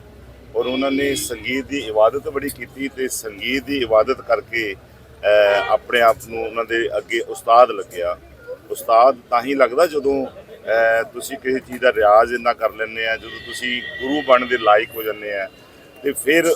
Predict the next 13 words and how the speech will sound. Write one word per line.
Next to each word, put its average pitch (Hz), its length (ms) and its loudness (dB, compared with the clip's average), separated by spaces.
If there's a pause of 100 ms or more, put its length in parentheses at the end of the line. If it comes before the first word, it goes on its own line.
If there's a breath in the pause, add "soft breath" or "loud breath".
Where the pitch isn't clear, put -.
(100)
ਮੂਹਰੇ 139 240 0
ਉਸਤਾਦ 120 480 4
ਜਾਂ 123 100 0
ਗੁਰੂ 120 280 -12
ਦਾ 123 120 0
ਰੁਤਬਾ 117 340 -6
ਜਿਹੜਾ 117 180 -2
ਫਿਰ 135 280 -4
ਲੱਗਦਾ 85 460 -8
ਆ। 76 40 -18 (480)
ਤੇ 135 160 -6
ਇਸ 143 200 0
ਕਰਕੇ 151 680 -2